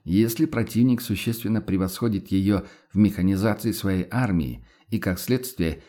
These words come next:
имеет более высокую среднюю скорость марша своих механизированных частей. В работе было сформулировано понятие «полосы замедления» и определены основные принципы ее построения.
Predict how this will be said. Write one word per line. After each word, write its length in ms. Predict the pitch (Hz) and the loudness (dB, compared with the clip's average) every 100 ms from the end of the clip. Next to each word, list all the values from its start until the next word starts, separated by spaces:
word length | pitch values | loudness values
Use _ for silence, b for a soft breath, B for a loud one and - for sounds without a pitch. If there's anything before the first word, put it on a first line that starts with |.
| B | B
имеет 340 | - 104 127 131 | 4 6 6 4
более 240 | 127 123 | 4 4
высокую 480 | 110 110 131 123 131 | 4 2 -2 0 -2
среднюю 400 | - 107 107 117 | 0 0 2 0
скорость 500 | - - 107 110 - | 0 -2 -2 -4 -2
марша 520 | 95 95 95 - 107 | 0 0 -2 -4 -6
своих 380 | 110 92 95 98 | -6 -2 -2 0
механизированных 800 | 98 90 98 90 95 90 90 90 | -4 0 0 0 0 0 0 0
частей. 580 | - 90 - 73 60 - _ _ _ _ _ _ _ _ | -2 -6 -6 -8 -10 -14 _ _ _ _ _ _ _ _
В 100 | 117 | -2
работе 460 | 104 98 139 165 143 | 0 2 0 0 0
было 280 | 131 147 127 | 0 0 0
сформулировано 840 | - 110 113 113 131 127 117 113 | -2 2 2 2 0 0 2 0
понятие 640 | 101 92 110 117 117 101 92 B B | 0 2 2 2 0 -2 -2 B B
«полосы 400 | - 95 101 101 | -2 0 0 0
замедления» 880 | 117 98 95 90 110 117 92 73 - - | 2 4 4 4 4 4 4 2 -6 -6
и 100 | 110 | 2
определены 640 | 110 107 107 104 98 101 120 | 2 4 4 4 6 6 6
основные 520 | 107 - 101 110 117 | 4 -2 2 2 2
принципы 500 | 110 110 117 - - | 2 2 2 0 0
ее 240 | 107 101 95 | 2 4 2
построения. 840 | 101 95 95 95 87 65 58 | -2 -6 -2 2 2 -2 -8